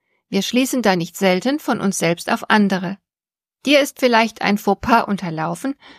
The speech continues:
und du windest dich vor Peinlichkeit. Du wünschtest, der Boden täte sich auf, um dich zu verschlingen. Du befürchtest, dein Gegenüber sei nun peinlich berührt und würde sich denken,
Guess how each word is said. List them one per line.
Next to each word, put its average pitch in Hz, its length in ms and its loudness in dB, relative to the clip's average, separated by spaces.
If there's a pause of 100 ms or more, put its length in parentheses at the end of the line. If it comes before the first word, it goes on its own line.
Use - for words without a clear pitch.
(200)
und 208 220 2
du 180 160 0
windest 233 440 2
dich 185 160 -4
vor 196 140 -2
Peinlichkeit. - 920 -6 (420)
Du 214 160 -2
wünschtest, 277 480 2
der 247 80 4
Boden 226 400 2
täte 185 260 -8
sich - 280 -8
auf, 185 160 0
um 196 120 -4
dich 190 140 -8
zu 196 140 -10
verschlingen. 202 640 -6
Du 214 100 -8
befürchtest, 254 640 -2 (300)
dein 233 160 2
Gegenüber 254 460 2
sei 240 180 2
nun 240 160 -2
peinlich 269 560 -2
berührt 220 400 0
und 220 120 -4
würde 247 200 -2
sich 220 240 -10
denken, 233 340 -2